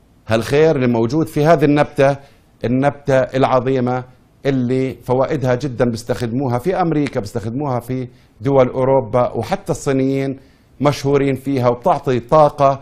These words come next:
لأبداننا وبتمد أبداننا بالطاقة. إذن فوائدها حتى ضد التشنجات ومفيدة للأعصاب.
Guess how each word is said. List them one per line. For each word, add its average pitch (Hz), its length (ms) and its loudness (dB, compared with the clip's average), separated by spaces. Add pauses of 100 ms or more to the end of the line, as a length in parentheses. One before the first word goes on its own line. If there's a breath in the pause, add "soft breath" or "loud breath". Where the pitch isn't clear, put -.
(180 soft breath)
لأبداننا 127 600 0
وبتمد 127 520 -6
أبداننا 139 680 2 (360)
بالطاقة. 110 680 0 (320 soft breath)
إذن 220 240 4
فوائدها 185 640 6
حتى 170 640 4
ضد 156 320 0
التشنجات 170 880 2
ومفيدة 156 480 0
للأعصاب. 156 840 2